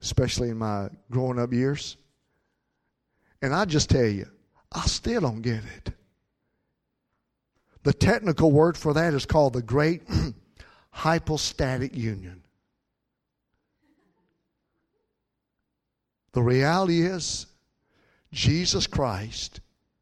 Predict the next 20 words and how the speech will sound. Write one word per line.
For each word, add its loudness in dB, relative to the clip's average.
is 0
one -2
hundred -6
percent -4
God -10
and -4
one -4
hundred -8
percent -10
man. -14
He's 2
as -2
much -2
God 0
as -6
though 2
he 2
were -2
not -6
man. -8